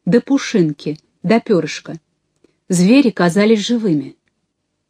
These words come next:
Менее всего Андрей ожидал найти в обиталище ведьм такой музей. И это раздражало,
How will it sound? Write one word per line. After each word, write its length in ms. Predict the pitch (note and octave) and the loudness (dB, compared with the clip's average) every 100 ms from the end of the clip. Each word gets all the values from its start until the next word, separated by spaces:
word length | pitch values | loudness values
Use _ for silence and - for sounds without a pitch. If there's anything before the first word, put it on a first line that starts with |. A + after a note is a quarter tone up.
| _ _ _ _ _ _ _ _ _ _ _ _ _ _ _ _ _ _ | _ _ _ _ _ _ _ _ _ _ _ _ _ _ _ _ _ _
Менее 420 | G3+ A3+ A#3+ A3 | 4 8 8 6
всего 500 | G3 - F#3 E3+ D#3 D#3 _ _ | 2 -4 -4 -2 -4 -6 _ _
Андрей 340 | - F#3+ F#3+ F3+ | 0 4 6 4
ожидал 340 | F3+ F3+ F#3 | 2 2 2
найти 320 | F3+ F3+ - | 2 0 0
в 40 | F3+ | 0
обиталище 580 | E3+ F3+ F#3 F3+ - F#3 | 0 0 0 0 0 2
ведьм 280 | F#3 E3+ | 2 2
такой 320 | E3+ F3+ F3 F3+ | 0 0 0 2
музей. 540 | F3+ F3 D#3 D3 - _ _ _ _ _ _ - | 2 0 -2 -6 -10 _ _ _ _ _ _ 0
И 80 | |
это 220 | F#3+ F3+ F3+ | 2 2 2
раздражало, 760 | F3 F3+ F3+ E3 F#3+ A3 D#3+ | 2 2 0 0 -2 -4 -10